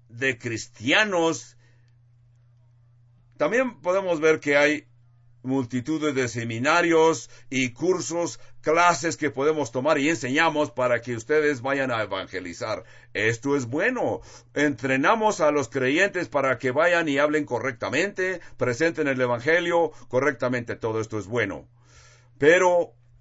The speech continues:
el enfoque es generalmente en, eh, las estructuras, las estrategias como evangelizar. Todo esto es bueno y se ve bien,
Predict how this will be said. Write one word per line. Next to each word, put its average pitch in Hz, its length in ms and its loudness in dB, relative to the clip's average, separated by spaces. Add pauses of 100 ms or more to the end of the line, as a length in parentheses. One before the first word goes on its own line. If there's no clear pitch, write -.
(400)
el 147 260 2
enfoque 185 720 2
es 190 140 0
generalmente 147 960 0 (880)
en, 131 500 4
eh, 123 360 0 (280)
las 127 240 -2
estructuras, - 2500 -6 (160)
las 120 200 0
estrategias 139 720 -2
como 151 520 2
evangelizar. 110 1400 -2 (400)
Todo 233 260 4
esto 196 220 2
es 127 100 0
bueno 95 480 -4 (160)
y 131 100 0
se 131 160 -2
ve 127 140 2
bien, 117 520 -2